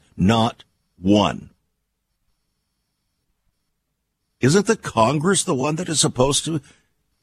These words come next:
implement these things? Is supposed to initiate these things? And what are the consequences? Think about it.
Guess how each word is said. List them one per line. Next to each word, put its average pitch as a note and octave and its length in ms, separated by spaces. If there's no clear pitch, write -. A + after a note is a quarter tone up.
implement D#3 540
these E3+ 200
things? F3+ 400
Is A#2 240
supposed C#3+ 360
to B2 120
initiate A#2+ 680
these D#3+ 240
things? E3+ 440
And D3+ 140
what A#3+ 120
are A#3 60
the F#3+ 100
consequences? A#2+ 800
Think A3+ 180
about G2 260
it. - 120